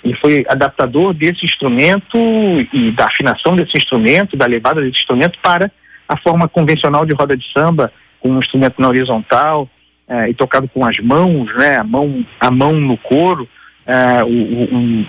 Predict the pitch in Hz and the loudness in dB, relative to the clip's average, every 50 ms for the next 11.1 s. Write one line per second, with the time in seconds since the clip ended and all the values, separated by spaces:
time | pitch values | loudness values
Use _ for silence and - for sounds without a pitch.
0 | - 127 131 127 - - 131 123 131 143 139 - - - 135 139 147 143 151 156 | 0 0 2 2 2 2 2 2 2 0 -2 -4 -2 0 0 0 0 0 -2 -2
1 | 156 - - 170 156 147 160 160 - 170 160 - 170 160 147 - - 139 147 170 | -2 -2 -2 -4 -2 0 -2 0 0 -2 -2 0 -2 -2 -2 -2 0 0 2 2
2 | 170 - - 180 170 147 139 160 170 175 175 151 127 - 139 185 214 196 160 143 | 0 0 0 2 2 2 2 2 2 2 0 0 0 0 0 0 0 0 -2 -4
3 | 131 135 127 127 131 123 123 113 117 143 170 175 - - - - - - - 139 | -4 -6 -6 -4 -4 -4 -4 -4 -2 -2 -2 -4 -4 -10 -20 -20 -20 -10 -8 -6
4 | 135 - 143 151 156 156 143 151 143 151 160 160 - 175 - - - 170 180 165 | -2 0 2 2 2 2 2 0 0 0 -2 -4 -6 -8 -4 -2 0 0 2 2
5 | 143 113 110 - 110 104 123 139 170 180 170 147 127 123 123 107 98 - - _ | 0 -2 -2 -2 -4 -2 0 0 2 2 0 -2 -4 -6 -8 -10 -10 -12 -16 _
6 | _ _ _ _ _ _ _ - - 123 120 151 160 147 139 120 101 151 208 196 | _ _ _ _ _ _ _ -10 -8 -4 -2 -2 -2 0 -2 -2 0 0 0 0
7 | - - 123 123 110 - - 101 92 92 - - - - - - - - 127 120 | -2 -4 -4 -4 -4 -2 -2 -2 -2 -2 -4 -8 -14 -14 -12 -6 -2 0 2 2
8 | 110 - - 123 117 113 - - - - - 123 113 - 131 123 113 - - - | 0 0 -2 -2 -2 0 -2 -4 -6 -2 -2 0 0 2 0 0 0 0 0 2
9 | 175 190 196 170 135 117 113 - _ _ - 113 117 107 - 110 107 - 131 123 | 2 0 0 -2 -6 -8 -10 -12 _ _ -8 -6 -6 -4 -4 -4 -4 -4 -4 -4
10 | 123 107 98 117 139 170 185 175 147 - - 113 - 123 117 110 101 - - 170 | -4 -2 0 2 2 2 2 2 0 -2 -4 -2 0 0 0 2 2 2 2 2
11 | 175 175 | 0 0